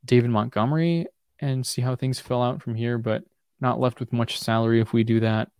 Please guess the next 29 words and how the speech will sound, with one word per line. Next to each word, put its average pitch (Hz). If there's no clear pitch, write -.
But -
let's, -
let's, -
maybe 165
let's 151
stick -
with 117
that 113
for 110
now. 120
Like 127
I -
said, 113
there's 110
a 113
lot 117
of 113
receivers 113
that 123
I 113
like 113
at 117
this -
price, 127
and 117
that 117
happens 117
to -
be 117